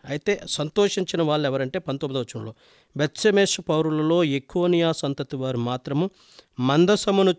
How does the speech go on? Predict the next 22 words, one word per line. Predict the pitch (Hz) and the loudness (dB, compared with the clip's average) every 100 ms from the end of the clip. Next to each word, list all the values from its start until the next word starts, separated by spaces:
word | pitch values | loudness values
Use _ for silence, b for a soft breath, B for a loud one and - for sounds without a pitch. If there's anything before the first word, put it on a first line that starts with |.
| 156 | -2
చూచి | 156 196 208 | -4 -2 -4
సంతసింపరైరి. | - 135 139 160 - 139 135 127 123 113 110 127 139 104 - _ _ _ _ _ _ | -2 -4 -2 -4 -4 -4 -4 -4 -4 -4 -4 -4 -4 -6 -10 _ _ _ _ _ _
కనుక | 123 123 - 180 | -4 -4 0 2
యావే | 160 135 147 156 165 | 2 4 2 2 2
వారిలో | 147 139 143 147 | 2 2 0 -2
డెబ్బది | 131 123 135 131 | -4 -4 -4 -2
మందిని | 131 127 135 - | -2 -4 -6 -6
చంపివేశను. | 127 123 113 - - 98 _ b b b b b b - | -8 -8 -10 -12 -14 -20 _ b b b b b b -4
ప్రభు | 147 151 | -4 0
అంతమంది | 185 170 156 151 147 156 | 2 4 2 2 2 0
ప్రాణములు | 147 143 127 143 143 | -2 -2 -2 -4 -6
తీసెను | - 127 - 127 | -8 -10 -6 -6
గనుక | 123 123 160 | -6 -6 -8
పురజనులు | 147 131 131 139 135 | -8 -8 -4 -4 -4
గోడు | 135 120 143 147 | -6 -4 -4 -2
గోడని | 127 127 135 | -4 -6 -4
విలపించిరి." | 139 127 127 113 - - _ b b b b b b - | -6 -6 -10 -14 -16 -20 _ b b b b b b -10
ప్రియ | 160 | -8
సహోదరి | 160 139 127 117 117 | -6 -8 -8 -8 -8
సహోదరులారా, | - 110 127 127 131 135 160 - - | -8 -8 -6 -4 -2 -2 -4 -10 -16
వీళ్ళు | 131 135 | -12 -10
సంతసించలేదు, | 135 135 175 156 160 - 139 139 143 | -6 -4 -4 -4 -6 -8 -6 -4 -4